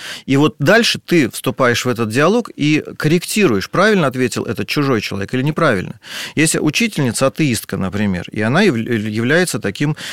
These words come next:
э, авторитетным человеком для твоего д-, ребенка. С одной стороны, это неплохо, она хорошо научится математике, английскому языку, а с другой стороны, она же, м, привьет, э, вот свое такое, ну, отношение, холодное отношение к религии,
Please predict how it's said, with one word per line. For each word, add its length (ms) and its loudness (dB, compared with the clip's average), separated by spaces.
э, 300 0
авторитетным 540 0
человеком 340 0
для 100 0
твоего 360 0
д-, 180 -6
ребенка. 540 -4
С 120 -2
одной 220 4
стороны, 300 2
это 140 0
неплохо, 460 2
она 160 2
хорошо 320 0
научится 360 0
математике, 500 0
английскому 460 -2
языку, 380 -4
а 80 0
с 20 -6
другой 260 -2
стороны, 360 -4
она 320 0
же, 440 0
м, 280 -2
привьет, 480 0
э, 180 -2
вот 160 -2
свое 220 2
такое, 420 0
ну, 240 -2
отношение, 600 0
холодное 580 2
отношение 540 -4
к 80 -8
религии, 500 -2